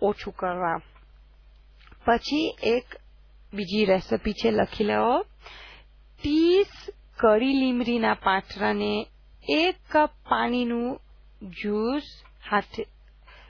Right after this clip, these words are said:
જ્યુસ બનાવવાનું. તો thirty leaves, કરી લીમડીના leaves thirty જેટલા,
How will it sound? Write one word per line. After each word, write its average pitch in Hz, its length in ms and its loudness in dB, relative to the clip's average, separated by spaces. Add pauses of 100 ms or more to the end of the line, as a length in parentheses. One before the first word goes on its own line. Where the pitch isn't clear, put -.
જ્યુસ 226 400 -2
બનાવવાનું. 180 600 2 (500)
તો 277 100 4 (1600)
thirty 277 400 2 (180)
leaves, 233 420 -2
કરી 220 340 2
લીમડીના 277 720 0 (320)
leaves 220 400 0 (260)
thirty 269 380 2
જેટલા, 220 520 2